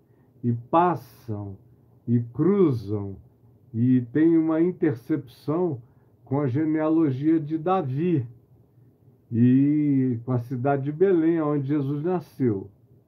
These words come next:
Então, nós temos esse estereótipo que foi criado, porque o próprio Evangelho não nos dá nenhuma pista sobre como é que Jesus parecia.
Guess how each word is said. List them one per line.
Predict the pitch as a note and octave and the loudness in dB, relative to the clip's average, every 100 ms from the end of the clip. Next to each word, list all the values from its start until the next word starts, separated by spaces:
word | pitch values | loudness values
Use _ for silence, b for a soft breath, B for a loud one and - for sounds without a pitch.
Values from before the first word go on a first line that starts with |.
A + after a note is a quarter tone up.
| _ _ _ _ _ _ _ _ - - | _ _ _ _ _ _ _ _ -20 -10
Então, | D3 G#3+ A3 | -2 2 2
nós | B3 - | 2 0
temos | - A#3+ C4 G3+ C#3+ C#3+ | 0 2 4 4 2 0
esse | D#3 D3 E3+ | 0 -2 -8
estereótipo | D#3+ A#2 F3+ F3+ F3+ F3 F3 - B2 - D#3+ E3 _ _ _ _ _ | -8 -4 0 2 2 0 -4 -8 -16 -10 -10 -10 _ _ _ _ _
que | |
foi | - D#3 | -2 -2
criado, | D3+ F#3 F#3 E3+ D#3+ G#2 F#2 _ | 0 4 4 4 0 -4 -12 _
porque | A2+ - - C#3 C#3 | -12 -10 -2 0 0
o | D3 C#3 A#2 | -2 -8 -6
próprio | D3 G3 G#3+ E3 E3 | 0 0 0 0 0
Evangelho | C#3 C#3+ B2+ C#3+ F#3 D#3+ C#3+ | 0 -2 -2 -2 -2 -2 -2
não | C#3+ F3+ | 0 0
nos | F#3+ D#3+ D3+ | 0 -2 -2
dá | G3 G3 | -4 -2
nenhuma | G3 A3 A#3+ A#3+ - _ - | -2 0 0 -2 -6 _ 0
pista | B3 A#3+ - - _ - - _ _ _ _ _ _ _ _ | 0 0 -6 -20 _ -20 -20 _ _ _ _ _ _ _ _
sobre | - E3 D#3+ D#3 | -6 -4 -2 -4
como | G3 G3+ F#3 | -2 2 4
é | G#3 G#3 | 4 0
que | F#3 | -6
Jesus | E3+ G#3+ D3+ E3+ A#3+ - | -2 0 0 -2 -2 -4
parecia. | - F3 C#3 A#2 - - D#2 - | -6 -4 -2 -2 -6 -16 -16 -18